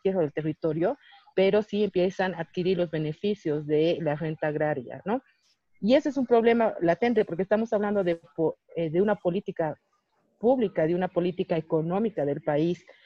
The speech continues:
De hecho, también es importante entender que los transgénicos tie-, es, es, es un modelo tecnológico que está basado también en, en gestar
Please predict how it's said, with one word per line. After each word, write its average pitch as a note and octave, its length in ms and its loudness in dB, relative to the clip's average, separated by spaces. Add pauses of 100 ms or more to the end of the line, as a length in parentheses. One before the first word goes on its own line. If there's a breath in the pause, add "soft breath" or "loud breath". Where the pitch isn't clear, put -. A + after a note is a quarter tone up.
(380 soft breath)
De G#3 140 6
hecho, B3+ 220 4
también A3+ 320 4
es A#3 160 2
importante G3 500 0
entender F#3 460 0
que - 80 -4
los E3 180 0
transgénicos F3 800 -4
tie-, A3 200 2
es, G#3 200 0
es, F#3+ 300 -2
es E3+ 240 -2
un G3 60 -2
modelo F3 300 2
tecnológico E3+ 960 -2 (100)
que F3+ 60 0
está F#3 260 2
basado F3+ 440 0 (200)
también E3 300 -4 (200)
en, E3 180 -6 (140)
en F3 120 -4
gestar E3 420 -4